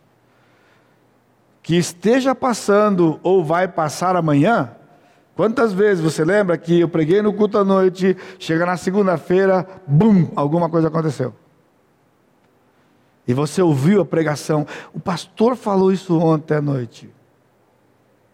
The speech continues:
Você tava preparado, tava preparada,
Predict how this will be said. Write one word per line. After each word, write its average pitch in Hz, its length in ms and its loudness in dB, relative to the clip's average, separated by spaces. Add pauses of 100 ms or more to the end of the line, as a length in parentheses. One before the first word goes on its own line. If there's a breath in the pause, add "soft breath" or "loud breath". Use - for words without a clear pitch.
(1700)
Você 131 220 -2
tava 143 180 -2
preparado, 165 840 -2
tava 156 200 -4
preparada, 151 840 -2